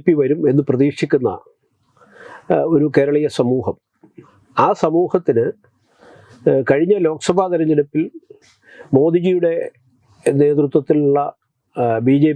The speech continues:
പിയിൽ ഉണ്ടായ വിശ്വാസം, അത് തൃശ്ശൂരിലെ വിജയവും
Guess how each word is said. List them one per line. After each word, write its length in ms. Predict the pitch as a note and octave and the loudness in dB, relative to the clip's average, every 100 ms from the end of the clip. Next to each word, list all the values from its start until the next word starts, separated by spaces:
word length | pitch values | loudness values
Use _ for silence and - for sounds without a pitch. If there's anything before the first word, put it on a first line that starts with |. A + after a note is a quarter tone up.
| C#3+ | 0
പിയിൽ 220 | C#3+ D3 | 0 0
ഉണ്ടായ 320 | D3 C3+ C3+ C3+ | 0 0 0 -2
വിശ്വാസം, 640 | A#2 - A#2+ - - _ _ _ _ _ - _ - - - - _ - | -2 -2 -2 -6 -16 _ _ _ _ _ -20 _ -20 -20 -20 -20 _ 0
അത് 140 | C3 E3 D#3 - - _ _ - | 0 0 -4 -10 -20 _ _ -4
തൃശ്ശൂരിലെ 500 | D#3+ C#3 E3 E3 E3+ | -2 2 2 2 0
വിജയവും 440 | D3+ C3+ D3 F3 | 0 0 0 -4